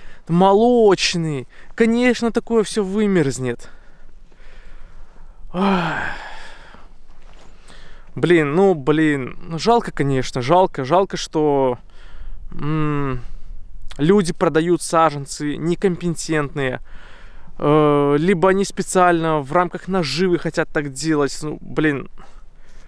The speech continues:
Ну, и, конечно, моя тупость — это мне урок, мой урок, что,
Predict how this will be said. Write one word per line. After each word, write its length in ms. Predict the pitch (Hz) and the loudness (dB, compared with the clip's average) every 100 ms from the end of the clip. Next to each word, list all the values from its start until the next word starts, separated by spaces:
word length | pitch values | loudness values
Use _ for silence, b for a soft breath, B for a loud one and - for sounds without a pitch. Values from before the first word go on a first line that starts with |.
| b b b b b - 156 | b b b b b -6 2
Ну, 240 | 196 202 | 6 6
и, 40 | |
конечно, 600 | 175 190 208 - 196 180 165 | 6 2 2 2 2 2 2
моя 280 | 170 196 | 2 2
тупость — 480 | 226 240 - 220 - | 2 0 0 -4 -4
это 140 | - 170 | -2 0
мне 240 | 165 196 | 2 2
урок, 580 | 160 147 202 - - - | 4 4 2 -2 -12 -10
мой 300 | 151 160 190 | -4 2 6
урок, 360 | 156 147 185 - | 6 4 2 -2
что, 560 | - 156 147 139 131 | -4 2 4 4 2